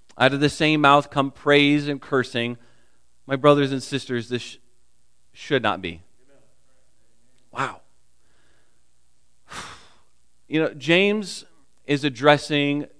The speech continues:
something that was really prevalent in what the people are struggling with. And that was division in the church, people cursing each other, people becoming angry because of the trials and the tribulations that they were suffering under.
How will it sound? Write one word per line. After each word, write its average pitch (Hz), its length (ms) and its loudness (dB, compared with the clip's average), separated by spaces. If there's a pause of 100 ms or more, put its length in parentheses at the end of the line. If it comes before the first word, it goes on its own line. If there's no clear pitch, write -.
something 139 520 -2
that 131 80 -4
was 117 160 -8
really 135 200 -2
prevalent 127 580 -2 (280)
in 113 100 -10
what 120 140 -4
the - 80 -20
people 117 240 -8
are 107 60 -6
struggling 101 460 -4
with. 85 320 -12 (1000)
And 127 160 -2
that 143 160 6
was 135 160 0
division 139 480 0
in 143 60 -2
the 135 80 -8
church, - 560 -4
people 131 260 -6
cursing 147 460 -2
each 139 200 -2
other, 135 200 2
people 151 260 -2
becoming 139 440 -2
angry 151 420 0
because 139 220 -4
of 120 40 -16
the 127 60 -6
trials 135 500 4
and 127 80 -20
the 123 60 -18
tribulations 135 640 -2
that 127 120 -10
they 131 80 0
were 127 100 -4
suffering 123 480 -2
under. 135 300 -2